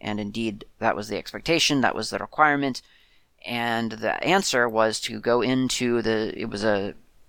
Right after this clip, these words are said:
it was Fedora on a Pi, so it w-, I went into systemd,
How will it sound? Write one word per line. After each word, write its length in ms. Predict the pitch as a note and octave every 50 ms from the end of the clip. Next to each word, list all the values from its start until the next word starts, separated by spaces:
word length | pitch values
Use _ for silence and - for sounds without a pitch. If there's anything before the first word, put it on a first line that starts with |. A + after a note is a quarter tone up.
| _
it 60 | -
was 140 | G#2+ F#2 -
Fedora 460 | - - C3 A2+ C3+ C#3 C3 A2 G#2+
on 200 | F#2+ - G#2+ G#2+
a 40 | F2+
Pi, 320 | - - - G#2 G2 G2+ G#2
so 220 | - - A2 G2+
it 100 | F#2+ F2+
w-, 220 | - C2 G#2 G#2+ -
I 120 | D#2 G#2+
went 180 | G#2 G#2+ G2+ G2+
into 320 | G#2 G#2 - - A2+ A2
systemd, 720 | G2+ - - C3+ - - B2+ B2+ A#2 A2+ A#2+ B2 B2 A#2+